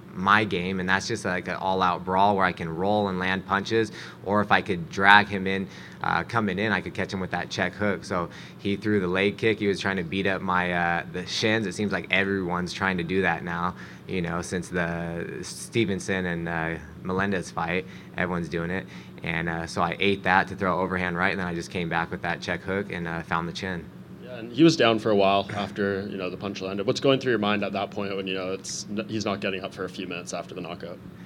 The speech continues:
Speaker 1: Yeah, it's a little tough to watch. You know, a-, afterwards I was really excited that, uh, I got the win, of course. Um, but then when I see him down there still, and, you know, he has a wife and, and kids, and, uh,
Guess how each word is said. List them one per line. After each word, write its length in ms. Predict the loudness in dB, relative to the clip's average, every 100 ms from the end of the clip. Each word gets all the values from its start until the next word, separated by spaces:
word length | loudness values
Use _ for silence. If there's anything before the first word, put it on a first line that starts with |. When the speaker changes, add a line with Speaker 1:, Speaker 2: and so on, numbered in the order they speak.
| -6
Speaker 1:
Yeah, 180 | 2 2
it's 120 | 4
a 40 | 2
little 300 | 4 4 0
tough 260 | 0 0
to 80 | 0
watch. 360 | 0 2 2 0
You 80 | 0
know, 160 | 0
a-, 180 | 2 4 6
afterwards 400 | 6 6 0 2
I 80 |
was 100 | 0
really 180 | 0 0
excited 480 | -2 2 2 2 0
that, 160 | -2 -2
uh, 200 | -2 -2
I 120 | -2
got 180 | -2 -2
the 80 | -2
win, 180 | -2 -4
of 140 | -6
course. 400 | -4 -2 0 -4 -10 -16 -6
Um, 380 | 0 2 2 0
but 140 | -2 -2
then 120 | 0
when 120 | -2
I 100 | -4
see 220 | -4 -4
him 180 | -2 -2
down 260 | 2 2 2
there 140 | -4
still, 440 | -6 -2 0 0
and, 280 | -2 -4 -6
you 180 | -6 -4
know, 220 | -4 -6 -10 -16 -18 -18 -18 -18 -16
he 180 | -8 -2
has 160 | 0 -2
a 60 |
wife 500 | -4 0 2 2 -2
and, 240 | -6 -8 -8
and 160 | -8 -8
kids, 600 | -4 0 2 2 0 -2
and, 220 | -4 -4
uh, 440 | -4 -2 -4 -6